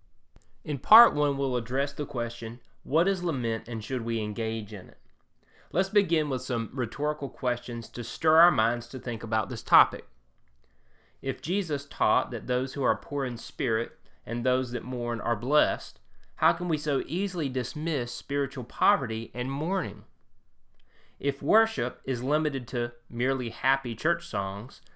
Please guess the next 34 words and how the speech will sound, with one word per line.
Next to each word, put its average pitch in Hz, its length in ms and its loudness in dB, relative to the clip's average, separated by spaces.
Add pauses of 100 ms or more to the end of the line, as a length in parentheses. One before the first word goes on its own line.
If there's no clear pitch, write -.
(120)
then 135 160 -2
how 160 220 4
can 139 240 -2
Job 135 380 2
fall 147 280 4
to 175 100 -6
the 170 80 -4
ground 113 500 -2
and 123 200 -6
worship? 113 420 -6 (1080)
If 139 180 -4
we 139 160 0
aren't 214 340 6
meant 147 180 0
to 123 60 -4
question 117 420 -6
God 107 500 0
or 123 180 -2
give 123 220 0
voice 151 280 -2
to 143 140 -4
our 120 100 4
frustration 127 720 -4
in 127 160 -4
our 117 140 4
worship, 139 540 -4 (280)
then 120 200 0
why 139 220 2
does 202 180 -2
approximately 131 800 -4
one-third 135 720 -2
of 113 100 -6
the 113 80 -6
Psalms 107 680 -4